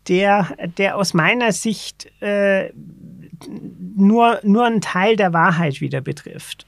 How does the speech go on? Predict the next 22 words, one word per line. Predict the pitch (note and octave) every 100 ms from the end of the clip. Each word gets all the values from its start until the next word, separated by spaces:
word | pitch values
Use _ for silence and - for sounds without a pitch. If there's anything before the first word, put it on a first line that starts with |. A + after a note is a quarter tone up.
| -
Wir | F3
haben, | F3+ B3+ C4+ - _ -
wenn | F#3 G#3 G#3
wir, | G3+ G3+ G3
wenn | F3 F#3+ G3
wir | F#3
die | F3 F#3
Strukturen | - - E3+ - B3+ B3
in | G3+ F3+
Deutschland | F#3 - - -
anschauen, | - A#3+ A#3+ G#3+
haben | F3+ G3
wir | F#3+
meines | F3+ G#3 G#3
Erachtens | G3 - F#3 D#3
ein |
anderes | C3 G3 G#3 F#3+
Problem | - F3+ F3+ F3 F3
als | E3
die | -
freie | - - D#3+ -
Arztwahl. | B1+ E3+ - - - - D#3+